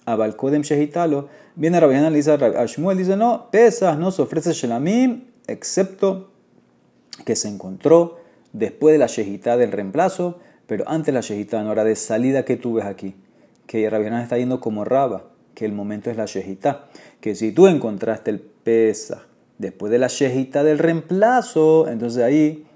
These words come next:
lo ofreces como shelamim, pero antes de la shehita no. Mashma, que se entiende que Shmuel, si hay una discusión aquí, debe ser que opina como Rabbi Zera, que lo que importa es el momento, el hatzot, mediodía. ¿Ok? Hasta ahí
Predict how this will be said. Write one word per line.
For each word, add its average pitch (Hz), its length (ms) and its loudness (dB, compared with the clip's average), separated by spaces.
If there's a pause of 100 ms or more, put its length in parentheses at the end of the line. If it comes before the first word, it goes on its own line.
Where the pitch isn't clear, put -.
lo 107 160 -8
ofreces 110 320 -6
como 120 200 -8
shelamim, 156 440 -6 (300)
pero 113 360 2
antes 139 320 0
de 147 40 2
la 147 80 2
shehita 156 480 -2
no. 127 300 -4 (220)
Mashma, 123 720 0
que 135 140 2
se 135 140 -2
entiende 117 440 -2
que 113 140 -4
Shmuel, 123 720 -2 (140)
si - 220 -4
hay 117 80 2
una 135 160 -2
discusión 131 420 -4
aquí, 139 160 -4
debe 113 220 2
ser 120 120 -4
que 123 100 -4
opina 123 280 -6
como 107 200 -6
Rabbi 95 260 -6
Zera, 95 280 -6 (440)
que 113 100 -6
lo 107 80 -2
que - 100 -10
importa 120 460 -2
es 127 300 -2
el 113 200 -4
momento, 110 540 -4
el 101 120 -4
hatzot, - 580 -6
mediodía. 104 540 -6 (520)
¿Ok? 135 160 -6 (240)
Hasta 165 260 -4
ahí 240 360 -2